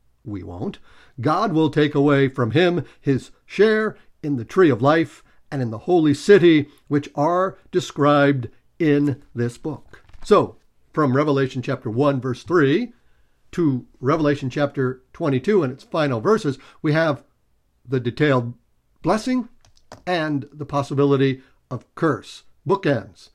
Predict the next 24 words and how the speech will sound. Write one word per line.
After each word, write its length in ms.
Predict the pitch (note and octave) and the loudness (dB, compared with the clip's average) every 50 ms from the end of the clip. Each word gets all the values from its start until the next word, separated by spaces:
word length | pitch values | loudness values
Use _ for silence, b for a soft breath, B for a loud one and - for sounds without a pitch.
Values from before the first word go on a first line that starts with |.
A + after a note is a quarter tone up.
| _ _ _ | _ _ _
that 160 | - D3+ C#3+ | -4 0 0
open 480 | D3+ D#3+ D3 - D3+ C#3+ C3+ C3 C3 - _ - | 0 0 0 0 -2 -2 -2 -4 -6 -12 _ -8
and 200 | - C#3 C3 B2+ | -6 -6 -6 -6
close 540 | - - D3 C#3 C3+ C3+ C3+ B2+ B2+ - b b b b b b b b b - | -2 0 0 2 2 2 0 -2 -4 -8 b b b b b b b b b -10
the 220 | A#2+ G#2+ B2+ B2 | -6 -4 -2 -2
narrative. 720 | A#2 A#2 A#2+ A#2+ A#2+ A#2 A2+ G#2+ - - - - - _ - - _ _ _ _ - - - | -2 -2 -2 -2 -2 -2 -4 -6 -10 -14 -20 -20 -20 _ -20 -20 _ _ _ _ -20 -20 -20
Finally, 560 | _ - D#3 D#3 F#3 G#3+ F3+ A#2 F#2+ - - _ _ _ _ - | _ -4 0 2 4 4 2 2 -2 -8 -16 _ _ _ _ -10
we 100 | D#3+ F3+ | -10 -8
need 180 | A#3+ C4 G3 | -8 -8 -8
to 60 | C#3 B2+ | -6 -4
note 340 | C#3+ F#3+ F#3 C3+ A#2+ A#2 b b b b b - | -2 -2 -2 -2 -2 -6 b b b b b -6
that 160 | E3 E3 E3 | -6 -4 -2
when 180 | E3 F3 D#3+ | -2 -2 0
the 200 | D#3 D3+ C3+ B2+ - _ _ _ _ _ _ _ - | 0 -2 -4 -6 -10 _ _ _ _ _ _ _ -8
books 360 | C3+ A3 B3 A#3 - - - _ | -6 -6 -6 -6 -10 -20 -12 _
of 400 | - F3+ F#3 F3 D3+ C3 A#2 - _ - | -2 -2 -2 -2 -2 -6 -12 -14 _ -6
the 360 | C3 E3 E3 D#3+ D3+ C#3+ - | -2 0 0 0 -2 -6 -6
New 220 | - E3 F#3+ F#3 D#3+ | -4 -2 -2 -2 -2
Testament 540 | - - F3 F3 E3+ - D3 B2 B2 A#2+ - | -4 -8 -8 -8 -8 -8 -8 -6 -6 -6 -4
were 240 | C#3 C3+ C3+ - - _ | -4 -6 -6 -6 -8 _
ultimately 640 | - G#3 G#3 G3 - - D3+ C#3+ C#3+ C#3 - C#3+ B2+ A#2+ | 0 0 0 0 -2 -4 -4 -4 -4 -4 -4 -4 -4 -4
assembled, 460 | G#2+ - - C#3+ C3+ G#2 - - - _ _ _ _ _ _ - | -4 -4 -2 -2 -2 -4 -6 -14 -20 _ _ _ _ _ _ -8
and 180 | C3 B2+ A#2+ | -6 -6 -6
twenty-seven, 1300 | - - - D3+ E3 G3+ G3+ - - - F#3+ F3 E3+ D#3 - - F#3 F3+ E3+ D#3+ F3+ F3+ F#3 G3+ G#3+ B | -8 -8 -4 -2 -2 -2 -2 -4 -4 -4 -4 -4 -4 -6 -8 -6 -4 -2 -2 -2 -4 -4 -4 -4 -6 B